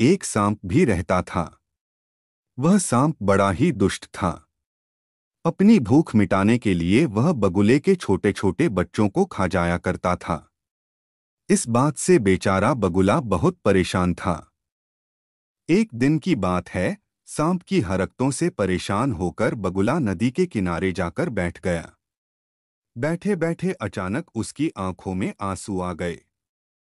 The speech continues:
बगुले को रोता देख नदी में से एक केकड़ा बाहर आया और बोला,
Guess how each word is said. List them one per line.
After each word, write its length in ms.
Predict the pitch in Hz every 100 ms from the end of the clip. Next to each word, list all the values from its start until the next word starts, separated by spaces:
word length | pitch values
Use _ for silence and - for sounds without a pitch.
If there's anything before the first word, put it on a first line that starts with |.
| _ _ _ _
बगुले 400 | 117 147 180 208
को 180 | 214 196
रोता 360 | 120 101 131 120
देख 360 | 95 110 120
नदी 320 | 101 90 98 92
में 160 | 92
से 260 | 90 139 170
एक 260 | 104 127 -
केकड़ा 380 | - 98 110 143
बाहर 400 | 113 87 76 98 -
आया 360 | 87 85 175 - _ -
और 140 | 151
बोला, 440 | 120 101 104 143